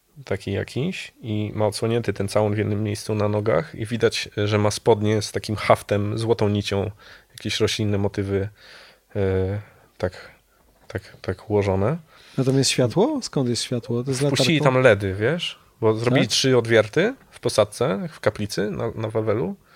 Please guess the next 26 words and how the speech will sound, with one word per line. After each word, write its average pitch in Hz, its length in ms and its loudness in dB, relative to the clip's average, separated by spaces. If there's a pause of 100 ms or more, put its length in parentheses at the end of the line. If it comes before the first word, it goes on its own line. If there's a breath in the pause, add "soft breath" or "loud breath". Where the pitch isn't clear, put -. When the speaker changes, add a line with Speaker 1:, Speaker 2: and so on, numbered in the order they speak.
(640 loud breath)
Speaker 1:
i - 20 -20
wsadzili 113 360 -2
tą 110 120 -4
kamerkę 113 540 0
i, 107 140 -6 (440)
i, 107 320 -6
i 107 40 -6
ledówki, 107 560 -4 (640 loud breath)
Speaker 2:
A 139 240 4
powiedz 156 300 2
Speaker 1:
żeby 107 60 2
to 147 60 0
Speaker 2:
mi, 143 80 4
Speaker 1:
doświetlić. 101 500 -2 (220 loud breath)
Speaker 2:
a - 60 0
tam 147 160 2
nie 147 100 4
ma 143 120 2
problemu 143 400 2
z 127 40 4
jakimś 131 260 2
różnicą 123 460 2
ciśnień, 147 440 0
wilgotności, 127 760 2
takimi 123 360 0
rzeczami? 131 680 -2